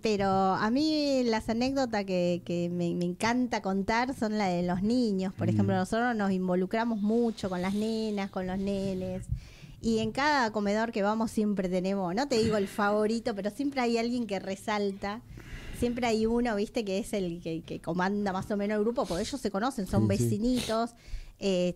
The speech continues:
Speaker 1: viven todos en el mismo barrio, van a la misma escuela, van al mismo comedor, y nada, o sea, siempre hay algo que, que, eh, veo muchos chicos mu-, con mucha creatividad, que no sé si en algún momento lo van a poder explotar. Ojalá que todo el mundo pueda terminar la,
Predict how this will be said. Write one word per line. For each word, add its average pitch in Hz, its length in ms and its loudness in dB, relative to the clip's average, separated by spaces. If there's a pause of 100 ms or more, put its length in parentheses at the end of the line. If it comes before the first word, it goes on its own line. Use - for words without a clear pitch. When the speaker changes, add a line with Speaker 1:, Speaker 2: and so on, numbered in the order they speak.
Speaker 1:
viven 208 360 0
todos 208 120 2
en 208 80 0
el 196 60 -2
mismo 202 280 2
barrio, 208 380 2
van 202 140 0
a 202 80 2
la 196 40 2
misma 214 180 2
escuela, 208 420 2
van 202 140 2
al 190 120 2
mismo 190 260 0
comedor, 185 600 0 (440)
y 170 380 0
nada, 175 600 0
o - 40 2
sea, 190 180 0
siempre 233 440 0
hay 196 240 2
algo 208 360 2
que, 175 340 2
que, 165 280 -2
eh, 185 60 -2 (380)
veo 233 260 2
muchos 233 340 -2
chicos 220 260 0
mu-, 185 180 -2
con 170 140 -2
mucha 214 260 -4
creatividad, 185 720 -2 (880)
que 180 340 2
no 170 140 -2
sé 220 140 0
si 202 140 -2
en 185 140 -2
algún 185 180 -2
momento 196 340 0
lo 185 100 0
van 185 120 0
a 202 120 0
poder 180 160 0
explotar. 202 680 0 (300)
Ojalá 220 340 -2
que - 140 -4
todo 233 220 -4
el 220 60 -4
mundo 220 280 -4
pueda 196 180 -4
terminar 185 420 -4
la, 175 180 -2